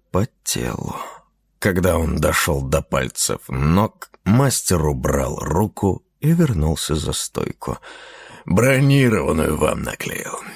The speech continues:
Теперь ваша душа под защитой. Давайте телефон. Как и договаривались, на него приклею плёнку за полцены».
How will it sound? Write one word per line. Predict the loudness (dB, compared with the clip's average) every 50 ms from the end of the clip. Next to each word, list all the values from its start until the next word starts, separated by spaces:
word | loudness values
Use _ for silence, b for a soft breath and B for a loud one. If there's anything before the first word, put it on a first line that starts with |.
| B B -10 -4
Теперь | 0 2 2 2 2 2 2 4 4 2
ваша | 2 0 0 0 -2 -4 -2
душа | -2 -2 -2 -2 -2 -4 -4
под | -6 -6 -8 -6
защитой. | -6 -6 -4 -4 -4 -4 -6 -8 -10 -14 -14 -14 -16 -18 -20 _ _ _ _ 0
Давайте | 2 4 4 4 4 2 0 0 -2 -4 -6 -6
телефон. | -4 -4 -4 -4 -4 -6 -6 -8 -8 -10 -10 -12 -16 -18 -12 -6
Как | -2 0 0 0 0 0
и | 0
договаривались, | 0 2 2 2 2 4 4 4 4 2 2 0 0 -2 -4 -4 B B B B B B B
на | 0 2 2 2
него | 0 -2 -4 -2 2 2 4 4 2 2
приклею | 0 0 0 2 2 2 4 4 4 2 2 0
плёнку | -2 0 0 2 2 2 2 0 -2 -6 -6 -4
за | -4 -2 0 0 0 -2
полцены». | -2 -4 -6 -6 -6 -6 -6 -4 -2 -2 -2 -4 -6 -10 -14 -14 -12 -12 -12 -14